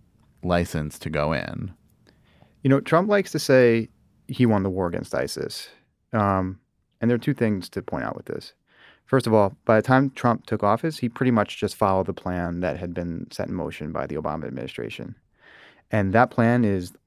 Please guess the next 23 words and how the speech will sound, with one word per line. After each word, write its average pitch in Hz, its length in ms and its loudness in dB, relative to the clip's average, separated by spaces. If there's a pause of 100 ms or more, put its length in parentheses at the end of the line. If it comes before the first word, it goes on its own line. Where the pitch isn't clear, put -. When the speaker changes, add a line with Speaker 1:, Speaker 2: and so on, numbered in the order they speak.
(200)
Speaker 2:
local 117 460 2
forces 104 800 -2 (220)
do 98 140 -2
the 90 80 -4
ground 87 320 -2
fighting, 92 420 -6 (540)
and 92 160 -4
they're 90 100 -2
backed 87 300 -4
by 92 120 -2
U 90 160 -4
S 92 120 -6
airstrikes. - 560 -10 (360)
So 117 140 0
it's 107 80 -2
actually 135 300 4
local 113 280 2
forces 104 520 0
in 92 440 -2 (120)
Iraq 98 460 0 (560)
and 101 120 -2
in 95 80 -2
Syria 101 600 4